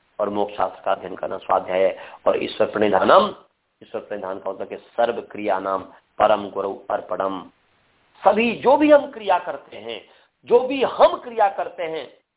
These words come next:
या किसी अन्य के द्वारा हमारे ऊपर क्रिया हो गया, वह सभी क्रियाओं को, हमारे परिवार के ऊपर क्रिया हो गया, तो उन सभी क्रियाओं को परम गुरु के प्रति अर्पण कर देना, परम गुरु परमात्मा की जो न्याय है उस पर अर्पित कर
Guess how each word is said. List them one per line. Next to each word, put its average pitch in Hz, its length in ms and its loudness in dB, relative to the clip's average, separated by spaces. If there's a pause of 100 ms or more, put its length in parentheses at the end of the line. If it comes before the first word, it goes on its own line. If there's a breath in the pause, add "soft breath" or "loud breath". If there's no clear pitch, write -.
(180)
या 160 80 -4
किसी 185 440 -14
अन्य 330 400 -4
के 277 180 2
द्वारा 233 300 4
हमारे 196 380 -2
ऊपर 180 240 -8
क्रिया 160 320 -2
हो 131 160 -4
गया, 104 360 -6 (340 soft breath)
वह 135 180 -2
सभी 123 260 -6
क्रियाओं 113 440 -6
को, 107 220 -10 (640)
हमारे 160 320 0
परिवार 156 500 2
के 156 140 -10
ऊपर 135 180 -12
क्रिया 131 300 -8
हो 110 160 -8
गया, 113 260 -6 (280 loud breath)
तो - 60 -12
उन 123 220 -4
सभी 127 400 -6
क्रियाओं 113 420 -4
को 110 380 -12 (160)
परम 117 340 0
गुरु 107 320 -14
के 107 160 -14
प्रति - 420 -20 (120)
अर्पण 104 360 -6
कर 101 140 -6
देना, 95 400 -4 (260 loud breath)
परम 120 300 6
गुरु 110 220 -10
परमात्मा 104 760 -8
की 107 200 -14
जो 101 160 -6
न्याय 107 400 4
है 101 400 -6 (160)
उस - 80 -20
पर - 140 -14
अर्पित - 280 -16
कर - 140 -20